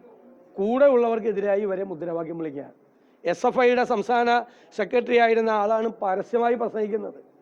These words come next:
രണ്ട് കാലിൽ പിന്നെ നടക്കില്ല എന്ന് പറയുന്നത്. രണ്ട് കാലിൽ നടക്കില്ല എന്ന് പറയാ. അയാൾ നേരത്തെ എ എസ് എഫിൻ്റെ ഒരു ദളിത് വനിതാ നേതാവിനെ, വിദ്യാർത്ഥിനിയെ ക്രൂരമായി ആക്രമിക്കുകയും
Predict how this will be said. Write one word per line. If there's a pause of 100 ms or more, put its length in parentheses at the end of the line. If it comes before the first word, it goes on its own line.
(340)
രണ്ട്
കാലിൽ
പിന്നെ
നടക്കില്ല
എന്ന്
പറയുന്നത്. (1000)
രണ്ട്
കാലിൽ
നടക്കില്ല
എന്ന്
പറയാ. (1400)
അയാൾ (680)
നേരത്തെ (260)
എ (120)
എസ്
എഫിൻ്റെ (380)
ഒരു
ദളിത്
വനിതാ
നേതാവിനെ, (540)
വിദ്യാർത്ഥിനിയെ (960)
ക്രൂരമായി
ആക്രമിക്കുകയും